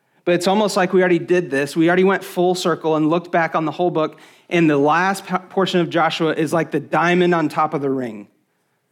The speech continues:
We've noticed in Scripture, we've pointed out some in our sermons, uh, from time to time that, that the Scripture is often written in a chiastic structure. And we, it's really easy for us here because there's five verses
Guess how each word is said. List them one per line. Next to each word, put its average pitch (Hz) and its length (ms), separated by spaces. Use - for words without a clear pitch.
We've 147 160
noticed 185 440
in 170 100
Scripture, 165 320
we've 156 160
pointed 185 260
out 170 220
some 165 300
in 156 100
our 156 100
sermons, 151 640
uh, 135 340
from 147 180
time 156 220
to 147 40
time 151 300
that, 143 200
that - 300
the 127 580
Scripture 190 440
is 165 140
often 165 320
written 151 240
in 151 100
a 127 100
chiastic 160 840
structure. - 540
And 143 120
we, 143 60
it's 147 220
really 180 340
easy 170 380
for 165 160
us 160 120
here 139 200
because 143 260
there's 123 200
five 170 480
verses 139 680